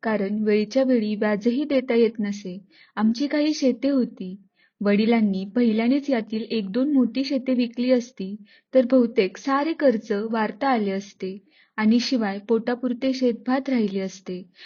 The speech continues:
परंतु वडिलांच्या मनाला ते प्रशस्त वाटत नव्हते. जमीन विकणे म्हणजे त्यांना पाप वाटे, अपमान वाटे. त्या रात्री आईचे वडील, आमचे आजोबा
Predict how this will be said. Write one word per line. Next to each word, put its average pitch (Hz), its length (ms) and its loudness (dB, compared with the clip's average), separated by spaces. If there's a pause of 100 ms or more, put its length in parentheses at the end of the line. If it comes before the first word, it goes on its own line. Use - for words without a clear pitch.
(260)
परंतु 226 420 2
वडिलांच्या 208 680 0
मनाला 226 400 2
ते 269 140 -4
प्रशस्त 254 500 -2
वाटत 220 420 0
नव्हते. 190 560 -4 (440)
जमीन 233 340 6
विकणे 185 440 0
म्हणजे 208 320 2
त्यांना 247 320 2
पाप 262 320 0 (120)
वाटे, 190 440 -6 (180)
अपमान 240 480 4
वाटे. 190 500 -2 (720)
त्या 262 140 6
रात्री 220 460 2
आईचे 226 320 0
वडील, 196 380 0 (300)
आमचे 208 300 2
आजोबा 233 460 2